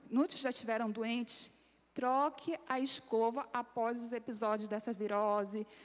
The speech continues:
de gripe, de qualquer problema de doença respiratória. Porque a gente sabe que escova de dente tem bactéria. Você ficou gripado, você teve covid, terminou aquele ciclo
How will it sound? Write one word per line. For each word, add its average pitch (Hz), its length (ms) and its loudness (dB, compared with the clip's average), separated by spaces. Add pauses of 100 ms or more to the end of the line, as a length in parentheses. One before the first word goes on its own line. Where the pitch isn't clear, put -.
de 214 180 0
gripe, 226 560 -4
de 233 140 -10
qualquer 269 300 -2
problema 269 360 0
de 262 100 -2
doença 254 320 -2
respiratória. 220 880 -2 (460)
Porque 247 220 -2
a 254 40 2
gente 254 180 -2
sabe 302 500 0
que 311 200 -10 (200)
escova 262 440 0
de 254 100 -4
dente 262 680 -2 (220)
tem 262 160 0
bactéria. 220 720 -2 (360)
Você 233 300 -2
ficou 294 260 -2
gripado, 254 640 -2
você 240 260 -4
teve 285 260 -2
covid, 262 800 0 (420)
terminou 269 440 2
aquele 285 340 -2
ciclo 269 580 -4